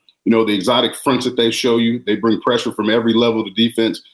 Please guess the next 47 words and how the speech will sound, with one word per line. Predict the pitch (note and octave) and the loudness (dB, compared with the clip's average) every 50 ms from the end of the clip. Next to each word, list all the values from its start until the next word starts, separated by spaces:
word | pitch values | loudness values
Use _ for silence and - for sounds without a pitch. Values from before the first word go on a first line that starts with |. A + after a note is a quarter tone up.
| _ _ _ - - _ _ | _ _ _ -20 -20 _ _
You | - A2 | 2 2
know, | A2 G#2 | 2 2
they'll | G2 A2 A#2 A2+ | 2 2 2 2
bring | G#2+ A#2+ A#2 A#2 | 2 2 2 2
Anton-, | A#2+ B2 B2+ B2+ A#2+ C3 C3 B2 B2 A2+ A#2 A#2 - | 2 2 2 2 0 0 0 0 0 0 0 0 0
Antoine | A#2+ B2 A#2 - C3+ B2+ A#2+ A#2 | -2 -2 0 0 0 2 2 2
Winfield | B2 C3 B2 B2+ - B2 A#2+ A2+ G2 | 2 2 2 2 2 0 0 2 0
down | A#2+ A#2 A#2+ B2 A#2+ A#2+ | 0 0 0 -2 -6 -8
from | - G#2 G2 | -8 -8 -8
the | F#2+ | -6
safety | - - - C3 C3 B2+ B2 A2+ | -4 -2 0 0 0 -2 -2 -6
position. | A#2+ A2+ A#2 C3 A#2+ - - A2 - _ _ _ _ - - - | -6 -2 0 -2 -2 0 -4 -4 -6 _ _ _ _ -14 -4 -2
They'll | A2 A2+ | -2 -2
blitz | F2+ A2+ C3 C3+ C3 - | 2 2 2 2 2 0
those | B2+ B2+ B2 A2+ | 0 0 0 2
linebackers. | A#2+ B2 B2+ C3 C3 B2 A#2+ B2+ B2+ B2+ B2 - B2+ B2+ A#2 | 2 0 2 2 0 0 0 0 0 0 0 0 0 0 2
I | B2+ G#2+ | 0 0
mean, | A2+ A#2 A2 G2+ - - _ _ _ _ _ _ _ _ _ _ | 2 0 0 -2 -4 -10 _ _ _ _ _ _ _ _ _ _
they're | C3+ D3+ F3+ | 2 2 4
gonna, | E3+ E3+ D3+ C#3 A#2 | 4 2 2 2 2
they're | B2 D#3 F#3 | 2 2 2
gonna | F#3 E3+ D3 C3+ A#2+ G#2+ - _ | 2 2 0 0 -2 -4 -8 _
show | - - - - E3 D3 | -8 -4 0 2 4 4
you | C3+ C3 B2 | 4 4 4
a | A#2 A2+ - | 2 2 2
bunch | C3 C3+ C#3 - | 0 0 0 0
of | C3+ B2 | 0 0
different | C3+ C3+ C3 B2 A2 - | 0 0 0 0 -2 0
things. | B2+ B2+ B2 A#2 G#2+ G2 | 0 0 0 0 0 0
And | G#2+ G2+ | 0 -2
if | G2 - | 0 0
you're | C3 D3+ | 2 2
not | E3+ F#3 D#3+ - | 4 2 0 0
sound | - D3+ D3 C#3+ C#3+ B2+ | 0 0 2 2 2 0
in | - | -2
protection, | - - - - F#3+ G3 F#3 - B2 A2+ A2+ - _ _ _ _ _ _ _ _ | -4 -6 -2 0 0 0 0 0 -2 -2 -4 -6 _ _ _ _ _ _ _ _
or | - A2+ A2+ | 0 0 0
if | A#2 | 2
you | E3+ F#3+ | 2 4
don't | F3 D3+ C3+ | 4 4 2
show | - - D#3 D3+ | 0 2 2 2
that | C#3+ B2+ A#2 - | 4 2 -2 -2
you | - F3 | -4 -2
can | - C3 A2 | -2 -2 -2
pick | - - F#3 - - - | 0 0 -2 -2 0 -2
that | - B2+ A#2 A#2 | 0 0 2 2
up, | D#3 E3 A#2+ - - | 2 2 0 -2 -6